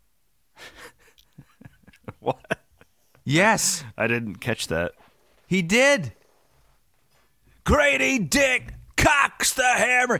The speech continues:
Speaker 1: So
Speaker 2: He's
Speaker 1: you're
Speaker 2: been listening to you talk about your mom on the podcast.
Speaker 1: You're a play-by-play guy.
Speaker 2: Uh-huh.
Speaker 1: When you're calling a game for a guy named Grady Dick,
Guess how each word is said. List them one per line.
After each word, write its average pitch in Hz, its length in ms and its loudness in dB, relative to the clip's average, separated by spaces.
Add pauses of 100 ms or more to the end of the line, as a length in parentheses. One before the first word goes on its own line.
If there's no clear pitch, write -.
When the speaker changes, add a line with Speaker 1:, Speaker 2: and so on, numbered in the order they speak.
Speaker 1:
So - 180 -2
Speaker 2:
He's 147 80 2
Speaker 1:
you're 180 100 4
Speaker 2:
been 175 100 4
listening 190 380 0
to 185 80 2
you 196 200 2
talk 196 300 2
about 185 300 0
your 170 100 0
mom 190 500 0 (200)
on 139 140 -2
the 143 80 -4
podcast. 180 560 -2
Speaker 1:
You're 156 160 0
a 151 40 -2
play-by-play 101 760 -2
guy. - 340 -20 (460)
Speaker 2:
Uh-huh. 90 240 -4 (880)
Speaker 1:
When 123 180 -2
you're 139 200 0
calling 127 420 0
a 110 40 -4
game 101 380 -4
for - 200 -8
a 87 60 -6
guy 101 260 -2
named 95 260 -4
Grady 95 320 -6
Dick, 82 480 -12